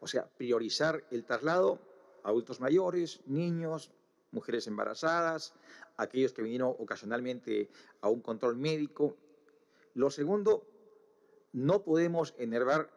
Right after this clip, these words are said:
algo que nos ha costado mucho esfuerzo. Seguiremos siendo exigentes con las condiciones de salud. Quien tenga que retornar a su región tiene que pasar por un necesario triaje.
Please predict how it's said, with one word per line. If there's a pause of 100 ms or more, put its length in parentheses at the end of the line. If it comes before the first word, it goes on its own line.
(160)
algo
que
nos
ha
costado (160)
mucho
esfuerzo. (880)
Seguiremos
siendo
exigentes (140)
con
las
condiciones (120)
de
salud. (1400)
Quien
tenga
que
retornar
a
su
región (500)
tiene
que
pasar
por
un
necesario (880)
triaje.